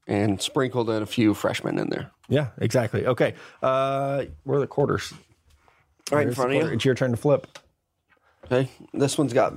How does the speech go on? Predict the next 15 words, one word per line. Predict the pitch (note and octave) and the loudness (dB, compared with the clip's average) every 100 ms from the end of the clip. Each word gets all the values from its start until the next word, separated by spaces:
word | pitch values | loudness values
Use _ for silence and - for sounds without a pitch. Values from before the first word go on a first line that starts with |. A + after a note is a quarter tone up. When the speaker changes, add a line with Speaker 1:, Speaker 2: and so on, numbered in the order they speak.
| - | -8
Speaker 1:
bad | A2 A#2 G#2+ | -2 0 2
mojo, | A2+ B2 B2 C3 | 2 2 2 -2
so | - | 0
I | A2+ | 0
gotta | - | -2
switch | - - - | -4 -6 -8
it. | - _ _ _ _ - | -12 _ _ _ _ -4
Speaker 2:
And | A2+ G#2+ G#2 | 0 2 2
we're | A2 | 2
just | G#2+ A#2 | 2 2
a | B2+ | 2
reminder, | A2+ A#2 C#3+ C#3+ | 2 2 2 0
I | A2+ A#2+ | 0 0
am | A2 | -2
tails. | - G#2 B1+ G2 D3 | -2 0 0 -2 -6